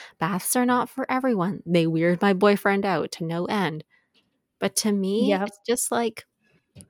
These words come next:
Speaker 1: the height
Speaker 2: So
Speaker 1: of
Speaker 2: relaxing.
Speaker 1: So relaxing, especially if you ever had pizza in a bathtub. It's amazing.
Speaker 2: Oh,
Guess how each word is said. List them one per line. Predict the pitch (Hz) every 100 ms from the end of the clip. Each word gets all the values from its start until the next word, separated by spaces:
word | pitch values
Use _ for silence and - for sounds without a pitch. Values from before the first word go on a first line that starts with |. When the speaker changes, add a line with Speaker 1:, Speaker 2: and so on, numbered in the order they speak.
| -
Speaker 1:
the | 220
height | - 226 233
Speaker 2:
So | - - 320
Speaker 1:
of | 392 214 214
Speaker 2:
relaxing. | 208 254 - - 208 214 202 _ _ _ -
Speaker 1:
So | - 311 311 320
relaxing, | 311 302 311 320 - 226
especially | 202 254 254 233
if | 214
you | 277
ever | 302
had | 285 202
pizza | 202 233 -
in | 254 233
a |
bathtub. | 202 202 220 247 240
It's | 247 220
amazing. | 196 196 196 196 202 202 175 139 165
Speaker 2:
Oh, | _ _ -